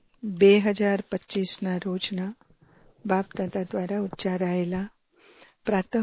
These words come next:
મુરલીના મહાવાક્ય છે, "મીઠા બાળકો, તમને હમણાં જ્ઞાનનું ત્રીજું નેત્ર મળ્યું છે, એટલે હવે તમારી આંખ કોઈમાં પણ ડૂબવી ન જોઈએ."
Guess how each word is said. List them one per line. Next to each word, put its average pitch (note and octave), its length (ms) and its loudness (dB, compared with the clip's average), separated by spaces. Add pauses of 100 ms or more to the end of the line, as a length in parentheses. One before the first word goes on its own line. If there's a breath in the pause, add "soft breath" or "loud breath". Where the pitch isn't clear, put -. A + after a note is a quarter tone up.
(100)
મુરલીના F#3 580 -2
મહાવાક્ય F3+ 760 -6
છે, G3 340 -4 (920 soft breath)
"મીઠા G#3+ 320 4
બાળકો, F#3+ 680 -4 (1200 soft breath)
તમને G#3+ 360 8
હમણાં A3 460 2
જ્ઞાનનું G3 520 2
ત્રીજું G3 460 0
નેત્ર F#3+ 360 0
મળ્યું F3+ 300 0
છે, A3+ 320 -2 (1160 soft breath)
એટલે A3+ 420 8
હવે G#3 360 2
તમારી F#3+ 540 0
આંખ F#3 420 -6 (220)
કોઈમાં G3+ 580 0
પણ G3 360 -2 (180)
ડૂબવી F#3 520 0
ન F3+ 180 -2
જોઈએ." F#3 500 -8